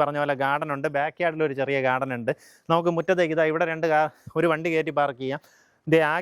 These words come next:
ഗേറ്റ് വഴി നമുക്ക് അകത്തേക്ക് വന്നാലും നമുക്ക് ഒന്നോ രണ്ടോ വണ്ടികൾ ദാ ഈ ഒരു ഏരിയയിലും പാർക്ക് ചെയ്യാൻ പറ്റും. അപ്പോൾ അങ്ങനെ ഒത്തിരി പാർക്കിംഗ് സ്പേസും ചുറ്റുവട്ടത്ത് മുറ്റമൊക്കെ ഒത്തിരി ആഗ്രഹിക്കുന്ന ആൾക്കാരാണെന്നുണ്ടെങ്കിൽ നിങ്ങൾ ഈ പ്രോപ്പർട്ടി വാങ്ങാവുന്നതാണ്.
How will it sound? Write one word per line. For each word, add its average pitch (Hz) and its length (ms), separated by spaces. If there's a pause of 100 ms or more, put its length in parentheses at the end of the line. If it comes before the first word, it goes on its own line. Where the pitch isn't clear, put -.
ഗേറ്റ് 170 280
വഴി 165 200
നമുക്ക് 151 220
അകത്തേക്ക് 151 440
വന്നാലും 143 360 (300)
നമുക്ക് 143 240
ഒന്നോ 156 260
രണ്ടോ 143 200 (100)
വണ്ടികൾ 131 300 (360)
ദാ 147 80 (140)
ഈ 143 40 (140)
ഒരു 156 180
ഏരിയയിലും 131 360
പാർക്ക് 131 260
ചെയ്യാൻ 131 220
പറ്റും. 104 220 (200)
അപ്പോൾ 135 180
അങ്ങനെ 143 240
ഒത്തിരി 156 280
പാർക്കിംഗ് 143 380
സ്പേസും 151 340
ചുറ്റുവട്ടത്ത് 165 520
മുറ്റമൊക്കെ 156 460
ഒത്തിരി 151 300
ആഗ്രഹിക്കുന്ന 147 460
ആൾക്കാരാണെന്നുണ്ടെങ്കിൽ 131 840 (400)
നിങ്ങൾ 151 220
ഈ 135 100
പ്രോപ്പർട്ടി 135 440
വാങ്ങാവുന്നതാണ്. 127 640